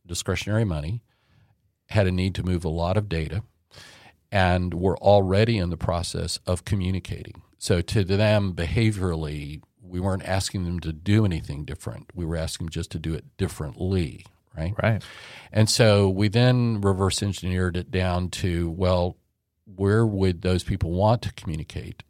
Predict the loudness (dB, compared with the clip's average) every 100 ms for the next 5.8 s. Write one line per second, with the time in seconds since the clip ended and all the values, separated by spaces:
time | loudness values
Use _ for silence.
0 | -6 -6 -4 -8 -10 _ _ -12 -12 -14
1 | -12 -8 -6 -4 -4 -8 -12 _ -16 -2
2 | -2 -2 -2 -2 -2 -6 -8 -6 -4 -4
3 | -8 -10 -12 -14 _ -14 -10 -4 -4 -4
4 | -4 -6 -4 -4 -4 -6 -6 -6 -6 -6
5 | -6 -6 -6 -4 -4 -4 -6